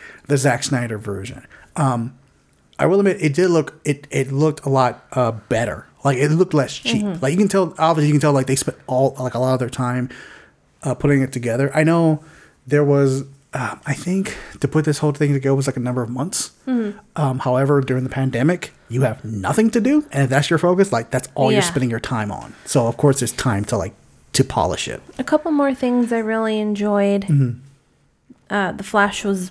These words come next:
Speaker 2: better.
Speaker 1: Mm.
Speaker 2: His running was better.
Speaker 1: <laughs>
Speaker 2: Um,
Speaker 1: Yeah, I, I, ooh, fuck, that was so much better.
Speaker 2: Batman's motivations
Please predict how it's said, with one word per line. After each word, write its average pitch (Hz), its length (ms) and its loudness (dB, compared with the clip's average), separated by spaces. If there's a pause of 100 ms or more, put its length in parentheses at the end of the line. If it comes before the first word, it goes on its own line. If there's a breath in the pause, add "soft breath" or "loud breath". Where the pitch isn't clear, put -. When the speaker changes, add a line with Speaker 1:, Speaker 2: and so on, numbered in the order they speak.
Speaker 2:
better. 180 800 -2
Speaker 1:
Mm. 139 260 6 (1000 soft breath)
Speaker 2:
His 196 240 -2
running 175 300 -4
was - 180 -8
better. - 380 -4 (240)
Speaker 1:
<laughs> 117 100 -2
Speaker 2:
Um, 202 260 2 (200)
Speaker 1:
Yeah, 170 340 2
I, 185 260 0
I, - 20 4 (140)
ooh, 156 480 0
fuck, 156 500 0
that 147 140 0
was 190 160 0
so 220 200 2
much 180 260 -2
better. 185 460 -2 (1080 loud breath)
Speaker 2:
Batman's 233 720 0
motivations 208 1080 -2